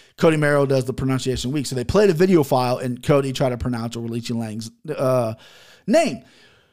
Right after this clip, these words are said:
And, you know, it's, it's impossible. He speaks Mongolian or Chinese. I can't remember which one. He's Mongolian murder. I, I'm assuming, I'm not educated enough, but I'm assuming Mongolian is a different language than Chinese, whatever.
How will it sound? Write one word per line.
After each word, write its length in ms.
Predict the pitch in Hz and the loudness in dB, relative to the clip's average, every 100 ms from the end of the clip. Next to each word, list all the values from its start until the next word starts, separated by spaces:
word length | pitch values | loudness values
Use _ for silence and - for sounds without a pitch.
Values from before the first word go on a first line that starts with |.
| _ _ | _ _
And, 320 | 240 240 226 240 | 0 2 0 2
you 120 | 277 | 4
know, 280 | 214 190 208 | 6 6 6
it's, 240 | 196 - | 4 2
it's 220 | - 185 | 0 2
impossible. 560 | 220 190 160 147 156 165 | 2 4 2 0 0 2
He 100 | 160 | 2
speaks 320 | - 180 - | 0 -2 0
Mongolian 500 | 170 143 139 147 170 | 0 4 4 4 4
or 80 | 147 | 2
Chinese. 380 | 151 143 135 139 | 2 2 2 0
I 60 | |
can't 180 | 139 147 | 0 -2
remember 300 | 127 117 127 | -2 -2 -2
which 200 | 127 123 | -4 -4
one. 220 | 117 117 | -4 -2
He's 220 | 135 123 | -2 -2
Mongolian 420 | 135 147 226 190 156 | 0 2 4 4 4
murder. 220 | 175 160 | 2 2
I, 160 | 131 135 | 0 -2
I'm 140 | 139 | -2
assuming, 480 | 143 - 196 208 147 | -2 0 2 2 2
I'm 80 | 139 | 0
not 140 | 175 147 | -2 0
educated 400 | 156 147 151 135 | -2 0 0 0
enough, 220 | 123 123 | -2 -4
but 100 | 127 | -4
I'm 120 | 131 | -4
assuming 400 | 123 170 160 135 | -4 -2 0 0
Mongolian 720 | 131 123 131 131 127 120 117 | 0 0 0 0 0 -2 -4
is 160 | 123 113 | -6 -6
a 40 | |
different 280 | 117 117 117 | -4 -6 -6
language 320 | 117 113 110 | -6 -6 -8
than 80 | 104 | -8
Chinese, 480 | 107 120 120 120 113 | -4 0 0 0 -4
whatever. 440 | - 131 123 90 | -6 -4 -4 -6